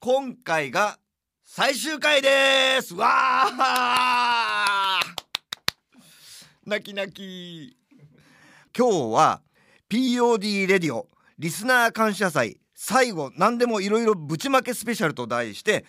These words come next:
皆さんから届いたメールやリクエストにもガンガン答えていきます。もうそれのみに費やしてみようかなと思います。あとね、あのー、まあね、ジャンパーとかね、この粗品タオル、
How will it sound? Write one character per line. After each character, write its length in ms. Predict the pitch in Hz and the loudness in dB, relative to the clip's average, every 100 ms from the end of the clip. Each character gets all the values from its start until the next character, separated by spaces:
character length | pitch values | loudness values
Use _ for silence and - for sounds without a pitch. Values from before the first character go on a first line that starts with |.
| 143 143 | -16 -6
皆 220 | 185 269 | 2 2
さ 120 | 262 | 2
ん 80 | 202 | 0
か 80 | 143 | 0
ら 80 | 123 | -2
届 260 | - 160 165 | -2 -2 -2
い 20 | |
た 100 | 120 | 0
メ 140 | 127 | 0
ー 40 | 123 | 0
ル 60 | |
や 80 | 120 | -2
リ 100 | 117 | -2
ク 120 | 139 | -4
エ 60 | 175 | -4
ス 40 | |
ト 60 | - | -2
に 80 | 190 | -4
も 100 | 156 | -2
ガ 160 | 143 277 | 0 0
ン 120 | 254 | 0
ガ 80 | 233 | -2
ン 100 | 214 | -2
答 240 | 165 196 | -2 -2
え 60 | 147 | -2
て 80 | |
い 80 | 120 | -6
き 100 | - | -14
ま 140 | 95 123 | -12 -10
す。 180 | - _ _ _ - | -12 _ _ _ -6
も 200 | 151 139 | -2 -2
う 20 | |
そ 240 | - - | -2 0
れ 140 | 208 254 | 2 2
の 240 | 214 240 | 0 0
み 140 | 262 | 2
に 200 | 190 110 - _ _ - | 0 -2 -12 _ _ -14
費 180 | 147 151 | -6 -2
や 100 | 143 | -2
し 40 | |
て 80 | 123 | -4
み 100 | 113 | -12
よ 60 | |
う 20 | 101 | -10
か 100 | 101 | -10
な 100 | 107 | -8
と 200 | 101 - _ - | -10 -14 _ -10
思 160 | 110 | -8
い 40 | 110 | -8
ま 100 | 104 | -10
す。 160 | - _ _ _ - _ _ - | -14 _ _ _ -20 _ _ -2
あ 120 | 160 | -2
と 100 | 156 | 0
ね、 240 | 135 101 - _ - | -4 -6 -12 _ -6
あ 160 | 120 | -4
の 460 | 127 120 113 107 104 | -2 -2 -4 -4 -4
ー、 20 | |
ま 160 | 113 123 | -2 -2
あ 60 | 104 | -2
ね、 180 | 92 - _ _ _ _ _ _ _ _ | -6 -12 _ _ _ _ _ _ _ _
ジ 380 | - 110 139 147 | -18 -16 -8 -2
ャ 60 | 240 | 0
ン 80 | 220 | 0
パ 420 | 151 120 87 76 _ | 2 2 0 -10 _
ー 40 | - | -16
と 60 | |
か 120 | 123 110 | -10 -8
ね、 180 | 131 196 _ _ _ | -8 -12 _ _ _
こ 100 | - | -10
の 120 | 127 | -10
粗 220 | 120 - 170 | -10 -10 -8
品 240 | 226 226 | -4 -4
タ 160 | 202 175 | 0 0
オ 60 | |
ル、 180 | 110 - | -2 -8